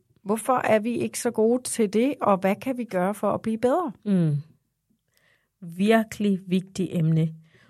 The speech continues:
Speaker 2: Også fordi du starter med at sige, at, at, øhm, du ikke er så glad for ordet. Men jeg tror, det er fordi, at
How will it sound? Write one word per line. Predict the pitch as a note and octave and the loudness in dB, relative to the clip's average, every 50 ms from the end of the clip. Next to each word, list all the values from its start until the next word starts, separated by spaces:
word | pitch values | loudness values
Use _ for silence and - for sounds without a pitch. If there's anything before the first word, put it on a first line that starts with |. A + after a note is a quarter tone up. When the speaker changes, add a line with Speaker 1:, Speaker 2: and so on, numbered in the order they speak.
| - _ - | -16 _ 0
Speaker 2:
Også | A3 G#3+ - | 0 0 0
fordi | A#3+ G#3 A#3+ A3 | 0 -2 0 0
du | A#3 A#3 | 0 -2
starter | G#3 - - - G#3+ A3 B3 C#4 C4+ | -2 -2 0 2 2 2 2 0 0
med | B3 A#3+ A3+ | 0 0 0
at | A3 G#3 F#3+ | 0 0 -2
sige, | - - - G3 G3 G3+ A3 - - - | -4 -6 -4 -2 -2 -2 -4 -6 -4 -2
at, | G3+ F3+ D#3+ - - _ - | -2 -2 -2 -4 -8 _ -2
at, | F#3+ E3+ E3 - - F#3 | -2 -2 -2 -4 -2 0
øhm, | F3 D#3+ D#3 D#3 D#3+ D#3 D#3 D#3+ D#3 - - - _ _ _ - | 0 2 2 0 -2 -4 -6 -8 -12 -14 -16 -20 _ _ _ 0
du | F#3 F3 | 2 2
ikke | E3+ F3+ - A3 | 2 2 0 -2
er | G3+ | -2
så | - - F3+ | 0 -2 -2
glad | E3 - F3 E3+ F3+ G#3+ | 0 0 2 2 2 0
for | G3+ - - G3 G3 - | -2 -4 -6 -6 -4 -2
ordet. | - B3 B3 B3+ B3 G#3+ G3+ - _ _ _ _ _ _ _ _ _ _ _ _ _ | -2 -2 -2 -2 -4 -6 -8 -12 _ _ _ _ _ _ _ _ _ _ _ _ _
Men | G3+ G3+ G3+ | 2 4 6
jeg | G#3+ G#3 | 4 4
tror, | G#3 - - C#4 C#4 - | 2 2 2 4 4 4
det | B3 A3 | 2 0
er | |
fordi, | - A3+ G#3+ G3 G3 B3+ B3+ A#3 - - _ _ | 0 0 -2 0 -2 -2 -2 -2 -4 -8 _ _
at | - G#3+ - - - | -2 -2 -2 -4 -8